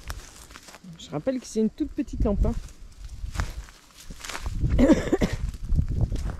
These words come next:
Et à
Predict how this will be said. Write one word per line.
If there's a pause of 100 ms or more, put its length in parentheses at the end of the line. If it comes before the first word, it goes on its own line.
(2750)
Et
à